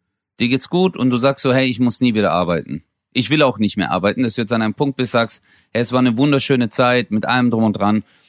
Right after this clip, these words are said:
aber ich habe jetzt wirklich genug Geld, so dass ich und sogar meine ganze Family ausgesorgt hätte." Wo würdest du hinziehen?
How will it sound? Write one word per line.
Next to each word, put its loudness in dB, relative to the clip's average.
aber 0
ich 0
habe 0
jetzt -2
wirklich -2
genug 2
Geld, 2
so -2
dass -2
ich 0
und -2
sogar 0
meine 2
ganze -2
Family 0
ausgesorgt -2
hätte." -2
Wo 2
würdest 0
du 0
hinziehen? -2